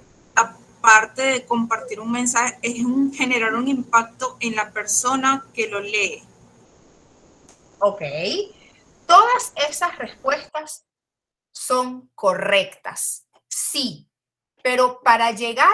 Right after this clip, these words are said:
Speaker 2: a todo eso, hay un principio básico. Una persona que escribe lo que quiere es que lo lean. Tan simple como eso,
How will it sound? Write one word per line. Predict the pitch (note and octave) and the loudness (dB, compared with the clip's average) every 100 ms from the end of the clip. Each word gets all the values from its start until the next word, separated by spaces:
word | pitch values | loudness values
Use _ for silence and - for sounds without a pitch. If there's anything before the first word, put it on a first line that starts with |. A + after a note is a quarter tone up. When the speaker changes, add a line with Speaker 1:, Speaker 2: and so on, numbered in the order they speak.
| A#4+ G#4+ | 4 4
Speaker 2:
a | |
todo | D4+ D#4 D4+ C#4 | 8 8 8 6
eso, | D4 C4 - - F3+ - _ _ _ _ _ _ _ _ _ _ - | 4 2 -4 -6 -10 -14 _ _ _ _ _ _ _ _ _ _ 2
hay | B3+ D#4 - | 2 2 -2
un | D4+ C#4 | -10 -10
principio | D4 C#4+ - C4+ B3+ B3+ | -10 -8 -8 -8 -6 0
básico. | C#4 C#4 - - - _ _ _ _ _ - | 2 2 0 -12 -18 _ _ _ _ _ -8
Una | C#4+ E4 G#4+ | -4 -2 -2
persona | F4+ E4 E4 D#4 D#4 | -4 -6 -4 -2 -4
que | D#4 B3+ | -6 -12
escribe | - D#4+ C#4 G#3 G3+ G#3 _ _ _ _ | -10 -8 -6 -6 -8 -10 _ _ _ _
lo | A3+ A3+ | -8 -8
que | A3+ A3 | -8 -10
quiere | D#4 D#4 D4 D4+ D4+ | -4 0 2 2 0
es | B3+ B3+ - _ _ - | -2 -4 -8 _ _ 0
que | C#4 C#4 C4+ | 2 2 2
lo | C4+ C4+ | 4 4
lean. | C4+ C#4 C#4 C#4 B3+ G#3 E3+ D#3+ - _ _ _ _ _ _ _ _ _ _ _ - | 4 0 0 0 0 -2 -4 -14 -20 _ _ _ _ _ _ _ _ _ _ _ -2
Tan | C4 B3 B3+ | 0 0 -2
simple | - E4 F4 F#4+ F#4+ F#4 G4+ G4+ _ | -6 -4 -4 -6 -8 -4 -4 -8 _
como | - B3+ A3+ A3 | -2 -2 0 -4
eso, | A#3+ A3 - D3+ D#3+ | -4 -6 -8 -10 -16